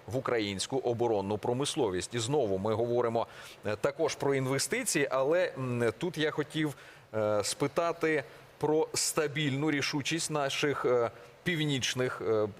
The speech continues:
сусідів. Я м-, маю на увазі країни Північної Європи. М, е, і, можливо, навіть піти далі, оскільки Норвегія теж не може, е, сказати: «М, забирайте всі наші Ф шістнадцять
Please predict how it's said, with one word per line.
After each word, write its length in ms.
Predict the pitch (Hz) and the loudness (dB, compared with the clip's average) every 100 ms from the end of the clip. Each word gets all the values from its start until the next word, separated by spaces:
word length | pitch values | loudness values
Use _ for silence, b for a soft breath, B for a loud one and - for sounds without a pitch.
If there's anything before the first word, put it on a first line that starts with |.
| 113 | -2
сусідів. 640 | - 143 147 147 151 160 - - | 0 0 -2 0 0 -2 -8 -8
Я 120 | 110 110 | -2 0
м-, 180 | 107 | -2
маю 300 | 113 117 110 | 0 0 2
на 80 | 107 | 2
увазі 420 | 110 107 104 107 104 107 | 4 2 2 0 2 0
країни 300 | 117 110 104 | 2 2 0
Північної 560 | 117 123 123 - 131 | -2 -2 -2 -2 -2
Європи. 440 | 135 147 175 180 185 B B B - | 0 2 0 0 -4 B B B -10
М, 260 | 113 113 110 | -6 -2 0
е, 240 | 107 107 - - - - - | 0 -2 -4 -20 -20 -16 -4
і, 240 | 160 185 - 139 | 0 0 -2 -2
можливо, 460 | 156 127 190 185 | 0 2 0 2
навіть 360 | 175 180 165 - | 2 2 0 -2
піти 360 | - 175 - 160 | -6 -4 -2 -2
далі, 640 | 113 147 196 202 214 233 - B B | 0 0 0 0 -2 -4 -8 B B
оскільки 500 | - 139 - 208 180 | -4 -2 -2 -2 0
Норвегія 520 | 160 156 156 180 160 165 | 0 2 2 2 2 2
теж 260 | 208 175 | 0 0
не 80 | 180 | 0
може, 260 | 156 127 123 | 2 2 2
е, 300 | 110 117 104 | 4 2 0
сказати: 520 | - 139 127 151 143 | 0 0 2 2 0
«М, 300 | 127 110 131 - 113 | -2 -4 -8 -8 -2
забирайте 520 | 139 135 143 131 117 | 0 2 2 2 0
всі 200 | - 127 | -2 -2
наші 360 | 117 104 - - | 0 0 0 0
Ф 160 | 117 - | 0 0
шістнадцять 600 | 120 - 95 85 - | -4 0 -2 0 -4